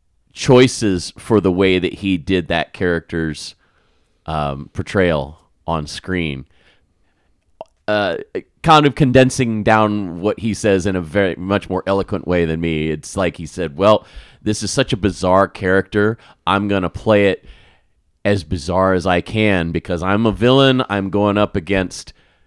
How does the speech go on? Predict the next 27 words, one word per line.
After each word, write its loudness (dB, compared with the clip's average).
you -4
know, 0
a 0
hero. 4
I 4
want 0
to -4
be 2
remembered 0
on 0
the 0
same -2
plane 4
as 0
the -4
hero 6
of 0
the -2
story." -4
So -4
he 2
just 0
went -2
for -2
it. -12
And, -2
uh, 0